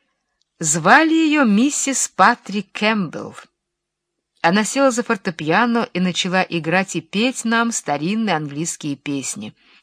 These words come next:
а затем прочла стихи. В заключение я станцевала перед ней. Она была величественно прекрасна, с роскошными чёрными волосами,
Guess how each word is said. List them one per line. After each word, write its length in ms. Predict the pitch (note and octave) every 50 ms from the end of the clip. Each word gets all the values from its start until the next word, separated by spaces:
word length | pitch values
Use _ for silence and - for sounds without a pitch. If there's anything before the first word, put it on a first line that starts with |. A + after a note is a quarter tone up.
| _ _ -
а 120 | E3 E3
затем 400 | D#3+ D#3+ D3+ - - A#3 C4+ C4+
прочла 460 | - - D#3 C#3 - - - D#3 E3+
стихи. 640 | F3+ - - - D3 B2 - - - - A#2+ - - _ _ _ _ _ _ _ - - - - - -
В 80 | - D3
заключение 640 | D3+ F3 E3 F#3 G#3 F3+ - - C#4 C#4+ B3+ A#3 G#3+
я 160 | F#3+ G#3 -
станцевала 720 | - - - G#3 F#3+ - - F#3+ F#3 E3 E3 D3+ C#3+ C3+
перед 300 | B2 - D3 C#3+ C3+ C#3
ней. 340 | C#3 B2+ A#2+ A2+ G#2+ C3 - _ _ _ _ _ - - _ _ -
Она 240 | E3+ G3+ G#3+ A3+
была 180 | G3 G#3+ A3 G#3+
величественно 720 | G3+ G3 G3 G3+ B3+ C4 - C4 - - - A#3 A3+ A3
прекрасна, 760 | G#3 - G#3 G3+ - - E3+ E3 C#3+ C#3 C3+ - - C3+ C3+ - - - - - -
с 100 | - -
роскошными 640 | G3 G3 - - - A#3+ B3+ A#3+ - A#3 A3+ G#3+
чёрными 460 | G3 - - G3+ A3 A3 G#3+ G#3 G#3
волосами, 760 | F#3+ F#3+ G3 F#3+ F#3 F#3 - - - G3+ D3 C#3 C3+ C3+ C3+